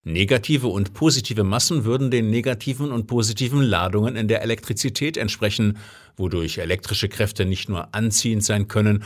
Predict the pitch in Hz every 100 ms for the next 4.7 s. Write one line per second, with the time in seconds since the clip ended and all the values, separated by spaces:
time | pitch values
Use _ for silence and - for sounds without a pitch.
0 | - 110 85 78 85 - 135 - 131 92
1 | 80 - - _ _ _ _ 156 151 180
2 | 196 185 - 170 151 - 127 113 - 113
3 | 101 117 - 135 - 113 - 131 107 117
4 | - 160 - 156 127 127 113